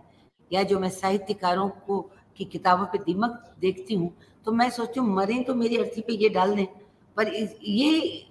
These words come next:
मतलब, इसका कोई हक मुझ पे ना रह जाए, ना पैसे मिले, ना हक रहे, तो मैं इसको क्यों छपवाऊँ? ये मैं शायद सेल्फिश हो सकती हूँ। रवि झाकल ने भी मुझे कहा था कि अगर आप नहीं रहीं,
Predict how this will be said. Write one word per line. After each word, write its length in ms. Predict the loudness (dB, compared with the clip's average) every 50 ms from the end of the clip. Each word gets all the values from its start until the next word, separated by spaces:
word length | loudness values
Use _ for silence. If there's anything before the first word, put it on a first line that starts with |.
| -8
मतलब, 300 | -6 -4 -2 2 2 2
इसका 420 | 2 0 -8 -10 -8 -2 0 0 0
कोई 480 | 0 -2 0 2 4 4 4 2 0 -4 -16 -20 -20 -16 -4 2
हक 200 | 2 2 2 2
मुझ 240 | 0 0 0 0 -2
पे 180 | -2 0 2 4
ना 160 | 6 6 6
रह 200 | 6 6 6 6
जाए, 280 | 4 4 4 2 0 -6 -12 -16 -20 -12 -4 0
ना 140 | 2 2
पैसे 400 | 2 4 2 2 2 2 0 0
मिले, 280 | 2 2 2 2 0 0
ना 200 | 0 2 2 2
हक 300 | 2 0 -2 -2 -2 -2
रहे, 280 | -2 0 0 -2 -4 -6 -12 -18 _ _ _ _ _ _ -2
तो 80 | 0
मैं 260 | 2 4 4 4 4 2
इसको 220 | 0 -4 -8 -12
क्यों 200 | -10 -6 -6 -6
छपवाऊँ? 480 | -6 -6 -10 -16 -14 -12 -12 -12 -12 -16 _ _ _ _ -20 -20 _ _ -10
ये 240 | -2 2 4 6 6
मैं 460 | 6 6 6 4 2 2 -2 -4 -8
शायद 300 | -10 -8 -2 0 0 0
सेल्फिश 480 | 0 -2 -4 -4 -4 -4 -4 -4 -2 0
हो 60 | 0
सकती 280 | 0 -2 -4 -4 -2 -2
हूँ। 80 | 0 0
रवि 160 | 2 0 0
झाकल 300 | 0 0 -2 0 0 0
ने 60 | 0
भी 80 | 0 0
मुझे 200 | -2 -2 -4 -4
कहा 240 | -6 -4 -4 -4 -4
था 160 | -4 -4 -6 -6 -6 -10 -20 -20 -20 _ -4
कि 60 | -2 0
अगर 220 | 0 2 2 2
आप 160 | 2 2 0 0
नहीं 200 | 0 0 2 2
रहीं, 260 | 2 2 2 2 0